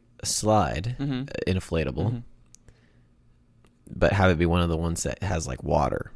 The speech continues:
Speaker 2: Mm, interesting.
Speaker 1: And so not only can we be wild, we will also be wet.
Speaker 2: The problem, the problem I see, I foresee, is
Speaker 1: Tell
Speaker 2: that,
Speaker 1: me.
Speaker 2: um, if we wanted to rent it for more than a couple of days, those things get incredibly hot if you leave them outside in Florida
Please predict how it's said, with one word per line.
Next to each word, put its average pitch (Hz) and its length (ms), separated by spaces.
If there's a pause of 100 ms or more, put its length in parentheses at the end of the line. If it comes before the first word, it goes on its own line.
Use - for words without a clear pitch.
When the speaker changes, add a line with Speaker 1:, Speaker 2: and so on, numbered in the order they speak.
Speaker 2:
Mm, 131 400
interesting. 113 400 (540)
Speaker 1:
And 92 120
so 87 220
not 90 180
only 95 300 (140)
can 90 220
we 80 100
be 82 220
wild, 80 400
we 71 100
will 73 100
also 67 360
be 69 140
wet. - 340 (480)
Speaker 2:
The 147 100
problem, 175 400
the 151 100
problem 170 320
I 135 100
see, 135 520
I 120 120
foresee, 113 640 (420)
is 123 300
Speaker 1:
Tell 120 140
Speaker 2:
that, 113 160
Speaker 1:
me. 98 100
Speaker 2:
um, 110 460
if 139 180
we 147 120
wanted 139 360
to 127 100
rent 117 280
it - 100
for 123 160
more 113 200
than 117 140
a 117 60
couple 113 300
of 104 120
days, 104 340
those 117 240
things 147 240
get 131 140
incredibly 113 640
hot 101 500
if - 120
you 113 140
leave 104 240
them 107 120
outside 95 460
in 98 120
Florida - 520